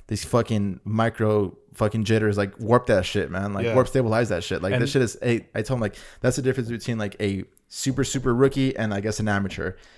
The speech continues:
Speaker 2: Yeah.
Speaker 1: And that once you see a shot that's, like, super shaky, I, I'm out. I'm done. Like,
Speaker 2: Yeah.
Speaker 1: I don't wanna see no more.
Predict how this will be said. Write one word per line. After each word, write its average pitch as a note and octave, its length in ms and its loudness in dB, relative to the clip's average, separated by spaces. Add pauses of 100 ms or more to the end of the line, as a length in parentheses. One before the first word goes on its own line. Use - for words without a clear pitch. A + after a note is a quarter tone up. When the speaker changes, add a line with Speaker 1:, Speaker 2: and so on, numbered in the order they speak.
(160)
Speaker 2:
Yeah. G2+ 280 -4 (180)
Speaker 1:
And A2 120 -4
that F#2 120 -4
once B2 240 -2
you B2 80 2
see B2 340 0
a G#2+ 140 2
shot A2 320 2
that's, G#2+ 240 0
like, G2 160 0
super A2+ 260 -2
shaky, B2+ 440 0 (120)
I, G#2+ 240 2
I'm B2+ 140 4
out. G#2 420 2
I'm A2+ 140 -2
done. F#2+ 340 0 (160)
Like, A2+ 140 -4
Speaker 2:
Yeah. G#2+ 80 0
Speaker 1:
I F2+ 40 2
don't A#2+ 80 0
wanna A2 120 0
see C3 100 -4
no G#2+ 100 -2
more. G2 300 -6